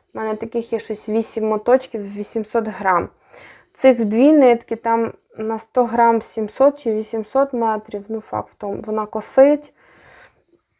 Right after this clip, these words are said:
Але коли я змішала, получився такий, е, легкий меланж, ну, його і не дуже замітно, чесно кажучи. Можливо, вам на камері його добре виднося, а можливо, і ні.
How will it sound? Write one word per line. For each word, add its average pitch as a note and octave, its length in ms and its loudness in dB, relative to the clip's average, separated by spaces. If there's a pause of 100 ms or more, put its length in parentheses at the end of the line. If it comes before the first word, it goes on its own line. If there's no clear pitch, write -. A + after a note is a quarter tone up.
(400)
Але A#3 340 8
коли C4 320 6
я B3+ 180 6
змішала, C4+ 1040 4
получився B3 840 0
такий, A#3+ 680 2 (100)
е, A3 640 0 (640)
легкий A#3 800 4
меланж, C4+ 540 4
ну, B3+ 180 0
його B3+ 220 -2
і B3+ 60 2
не A#3 220 2
дуже A3 340 -2
замітно, G3 800 -2
чесно E3+ 420 -12
кажучи. G3 560 -8 (800)
Можливо, A#3+ 540 6
вам A3 240 2
на G#3+ 120 -6
камері G3 460 -6
його G3 220 -6
добре F#3+ 360 -4
виднося, G3 640 -4 (100)
а G#3+ 80 -12
можливо, B3+ 520 2
і G3+ 80 -2
ні. F3 240 -4